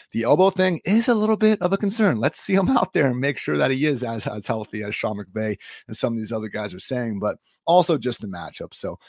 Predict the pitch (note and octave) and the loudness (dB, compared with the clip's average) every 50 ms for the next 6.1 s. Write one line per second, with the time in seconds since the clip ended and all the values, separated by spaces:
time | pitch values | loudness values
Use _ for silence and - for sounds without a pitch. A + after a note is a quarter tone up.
0 | - _ _ - A#2 A#2 A#2 B2 C#3 D#3 D#3+ D#3 D#3 D3 D3 C3 - - A#2+ D3 | -20 _ _ -6 -4 -2 0 2 2 4 4 4 2 2 0 -2 -4 -2 -2 -2
1 | D3 A2+ B2+ B2+ B2 B2 A#2 G2 F2 - G2+ G2+ G#2 G#2+ G#2 - - - _ _ | 0 0 0 0 0 0 -2 -4 -4 -4 -4 -2 -4 -4 -6 -10 -14 -18 _ _
2 | _ _ _ _ - A2 A#2+ A#2+ - B2 A#2 A2 A#2 A#2 G#2+ A2+ A2 G2+ - - | _ _ _ _ -2 -2 -2 0 -2 -2 -2 -2 -2 -2 -2 -4 -4 -4 -4 -6
3 | G2+ G2 F2+ F#2 F#2 F#2 F#2 F#2+ F#2 F2+ F#2 F#2+ G2+ G2+ G2 G2 G2 G#2+ G#2 G#2 | -6 -4 -2 -2 -2 -2 -4 -4 -4 -2 -2 0 0 0 -2 -2 -2 0 -2 -2
4 | G2 - - - G#2 G2+ G2+ - - G2+ F#2+ F2 E2+ G2+ G2 F2 E2+ F2 F2+ G#2 | -4 -6 -6 -6 -6 -6 -6 -6 -6 -6 -6 -6 -8 -10 -10 -10 -10 -10 -6 -2
5 | B2+ C#3+ C#3 B2 - - - - - _ - - D#3+ G#3+ A#3 G#3 F3+ F3+ F3+ E3+ | 0 0 0 -2 -6 -12 -20 -20 -20 _ -6 0 4 4 6 6 6 4 4 4
6 | E3+ E3 | 4 2